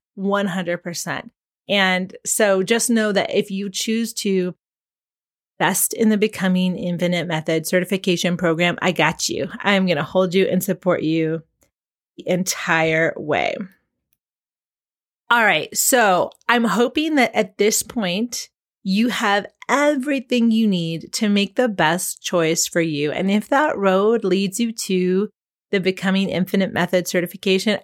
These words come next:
ah, I cannot wait to meet you on the inside. We have some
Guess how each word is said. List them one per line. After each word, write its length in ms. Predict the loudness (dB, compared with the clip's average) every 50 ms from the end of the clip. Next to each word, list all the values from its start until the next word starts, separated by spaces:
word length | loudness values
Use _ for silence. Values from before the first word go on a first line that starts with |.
| _ 0
ah, 360 | 2 2 2 0 -4 -6 -2
I 120 | -2 -2 -2
cannot 520 | -4 -4 -4 0 2 2 2 0 0 0
wait 420 | 2 2 4 4 2 0 -4 -8 -10
to 100 | -6 -2
meet 180 | 0 0 0 0
you 220 | -2 -2 -2 -2
on 160 | 0 0 -2
the 140 | -2 -2 -2
inside. 420 | -2 -2 -2 0 0 0 0 -2 -4
We 120 | -6 -8
have 340 | -6 -2 -2 0 0 -2 -4
some 320 | -6 -6 -4 -4 -4 -6